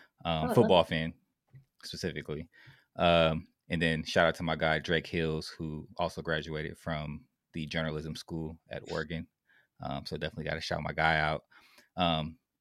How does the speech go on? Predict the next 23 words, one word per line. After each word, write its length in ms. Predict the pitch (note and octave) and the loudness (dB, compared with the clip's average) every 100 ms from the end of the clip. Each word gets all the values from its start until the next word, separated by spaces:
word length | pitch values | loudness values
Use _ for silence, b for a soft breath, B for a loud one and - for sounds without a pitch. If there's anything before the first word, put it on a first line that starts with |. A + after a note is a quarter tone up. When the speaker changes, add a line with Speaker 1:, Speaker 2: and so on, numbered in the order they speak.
| - | -8
Speaker 1:
but 60 | |
before 220 | E2 - A#2+ | -2 6 8
we 80 | A#2 | 8
move 200 | A2 G2 | 6 6
on, 380 | F#2+ F2 E2+ - - | 6 6 2 -4 -10
let's 120 | E2 - | -8 -2
sti-, 180 | G#2+ - | -2 -2
stay, 260 | - G2 G2+ | -2 0 2
staying 260 | A2+ A2 | 2 2
on 100 | G2 | 2
Oregon 260 | F2+ F#2 F2 | 2 2 0
for 120 | F2+ | -2
a 40 | D#2+ | -2
second. 280 | D#2 D#2 C#2+ | -2 -4 0
Who's 200 | G#2+ A2 | 0 2
your 100 | E2+ | 2
greatest 340 | F2+ F#2 - | 4 2 0
athlete 400 | E2+ E2+ - D#2+ - | 0 0 0 -8 -8
to 40 | |
come 180 | - F2 | -4 -2
out 100 | D#2+ | 0
of 60 | D2+ | 0
Oregon, 360 | D#2+ D2+ D#2 | -2 -2 -8